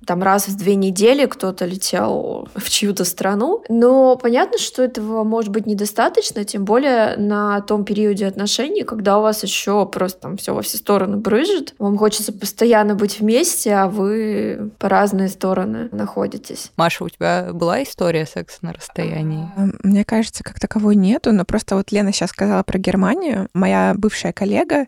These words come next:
Speaker 3: у нее молодой человек, на, эм, у него рабочая виза и В Н Ж в Германии. Они с ним поженились,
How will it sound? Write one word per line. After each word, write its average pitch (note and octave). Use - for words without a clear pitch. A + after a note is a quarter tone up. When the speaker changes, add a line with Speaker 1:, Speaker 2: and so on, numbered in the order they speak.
Speaker 3:
у G3
нее F#3+
молодой G3
человек, F#3+
на, F3+
эм, F3+
у E3
него F#3+
рабочая F#3
виза F#3
и -
В F3
Н F#3
Ж F3
в F3+
Германии. C4
Они F#3
с -
ним F3+
поженились, F#3